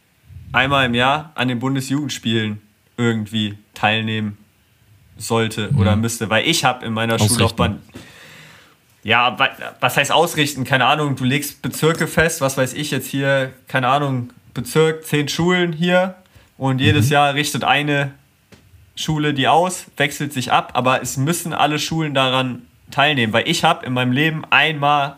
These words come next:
Speaker 1: daran teilgenommen, weil meine Schule da nie dran
Speaker 2: Ach, okay.
Speaker 1: te-, teilgenommen hat einfach. Das ist echt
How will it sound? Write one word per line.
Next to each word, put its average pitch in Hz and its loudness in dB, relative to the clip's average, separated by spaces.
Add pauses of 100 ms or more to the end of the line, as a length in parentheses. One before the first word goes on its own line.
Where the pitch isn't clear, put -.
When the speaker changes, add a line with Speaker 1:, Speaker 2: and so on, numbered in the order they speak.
Speaker 1:
daran 120 0
teilgenommen, 131 -2
weil 113 -6
meine 117 -2
Schule 143 -4
da 107 -4
nie 107 -4 (680)
dran 107 -2 (320)
Speaker 2:
Ach, - 0
okay. 92 0
Speaker 1:
te-, - -2
teilgenommen 127 0
hat 117 2
einfach. 117 0
Das - -6
ist 147 -6
echt - -2